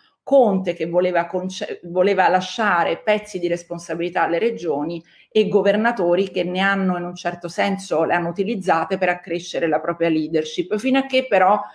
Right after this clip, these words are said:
non c'erano punti di crisi o di attrito. Però è stato interessante tutto questo. Secondo me, n-, nel caso delle zone rosse mancate è un balletto molto brutto, è uno scaricabarile. In altri passaggi è comunque,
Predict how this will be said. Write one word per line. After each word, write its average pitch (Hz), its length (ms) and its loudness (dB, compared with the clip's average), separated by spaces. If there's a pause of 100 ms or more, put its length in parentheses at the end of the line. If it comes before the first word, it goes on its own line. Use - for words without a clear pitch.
(140)
non 196 180 -2
c'erano 208 760 2 (280)
punti 226 320 0
di 175 120 -6
crisi 208 540 0
o 175 140 0
di 165 140 0
attrito. 180 680 -2 (180)
Però 254 160 2
è 277 60 6
stato 214 300 0
interessante 214 800 -2
tutto 185 320 -6
questo. 165 640 -4 (120)
Secondo 160 380 -8
me, 220 280 0
n-, 156 400 -4
nel 170 200 -6
caso 185 360 0
delle 170 440 2
zone 185 260 2
rosse 185 400 0
mancate 185 800 0
è - 80 -2
un 160 400 -4
balletto 170 800 -4
molto 165 320 -8
brutto, 165 580 -4
è 160 60 -8
uno 147 120 -6
scaricabarile. 160 960 -4 (380)
In 220 160 4
altri 277 300 2
passaggi 175 800 0
è 190 200 -2
comunque, 208 680 0